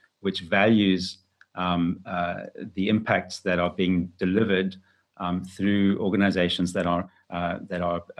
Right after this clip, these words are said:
making a difference in the world, you know. And so when we start to count what matters and value what counts, um, we can,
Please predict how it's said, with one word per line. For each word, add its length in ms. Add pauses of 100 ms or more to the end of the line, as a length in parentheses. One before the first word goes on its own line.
making 320
a 20
difference 320
in 80
the 60
world, 320
you 80
know. 80
And 240
so 160
when 140
we 80
start 260
to 120
count 420
what 160
matters 480
and 180
value 500 (500)
what 220
counts, 560 (560)
um, 420
we 260
can, 580